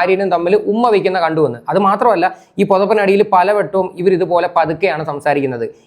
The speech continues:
ഇതിനൊന്നും ഒരു വാർണിങ്ങോ അല്ലെങ്കിൽ ഇതിനൊന്നും വേണ്ടത്ര പണിഷ്മെന്റോ ഒന്നും കാ-, കൊടുക്കുന്നത് ഞാൻ കണ്ടിട്ടില്ല. ഇവർക്ക് മാത്രം എന്താണ് ഇത്ര പോലും പ്രത്യേകത? ശരിക്കും ലാലേട്ടൻ വന്ന് ഈ അനുമോളെ നല്ല രീതിയിൽ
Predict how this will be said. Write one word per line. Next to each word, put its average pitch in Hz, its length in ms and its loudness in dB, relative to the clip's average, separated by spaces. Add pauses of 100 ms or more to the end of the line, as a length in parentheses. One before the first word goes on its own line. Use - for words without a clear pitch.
(160)
ഇതിനൊന്നും 220 480 2
ഒരു 208 160 4
വാർണിങ്ങോ 185 420 2 (120)
അല്ലെങ്കിൽ 185 280 0
ഇതിനൊന്നും 185 320 -4
വേണ്ടത്ര 170 320 -2 (100)
പണിഷ്മെന്റോ 170 460 -2
ഒന്നും 165 180 -2
കാ-, 156 80 2 (120)
കൊടുക്കുന്നത് 170 420 2 (420)
ഞാൻ 208 140 4
കണ്ടിട്ടില്ല. 175 360 0 (200)
ഇവർക്ക് 254 300 2
മാത്രം 226 320 2
എന്താണ് 180 360 2
ഇത്ര 180 140 -2 (100)
പോലും 170 240 -2
പ്രത്യേകത? 143 440 0 (580)
ശരിക്കും 214 260 4
ലാലേട്ടൻ 226 400 2
വന്ന് 185 200 -2 (320)
ഈ - 20 2 (160)
അനുമോളെ 208 400 2
നല്ല 180 240 0
രീതിയിൽ 180 220 0